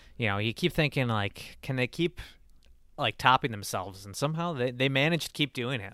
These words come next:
Like, they just keep, keep putting out quality films, quality, uh, releases, and they're, they're the best in the game. Um, I do, I do have to make a quick correction, actually. When I was talking about,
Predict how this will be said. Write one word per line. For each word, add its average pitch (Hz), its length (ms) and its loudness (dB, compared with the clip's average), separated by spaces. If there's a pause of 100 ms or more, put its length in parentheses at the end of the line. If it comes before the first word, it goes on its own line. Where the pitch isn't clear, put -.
Like, - 160 -20
they 120 140 -2
just 123 200 -10
keep, - 320 -6 (520)
keep 135 240 -2
putting 135 200 4
out 131 160 4
quality 135 400 6
films, 135 600 0
quality, 120 680 0
uh, 110 220 0
releases, 127 640 -4
and 98 240 -8
they're, 110 460 -4 (120)
they're 120 140 0
the 123 40 -4
best 123 280 2
in 123 80 -6
the 117 40 -4
game. 110 380 2 (920)
Um, 95 320 -8 (160)
I 147 80 4
do, 165 160 4
I 151 100 0
do 156 140 0
have 160 140 4
to - 80 -8
make 139 200 -2
a 127 40 -2
quick - 480 -4
correction, 123 640 -2
actually. 101 580 -6 (400)
When 120 180 -2
I 117 60 4
was 117 140 0
talking 123 340 2
about, 107 380 2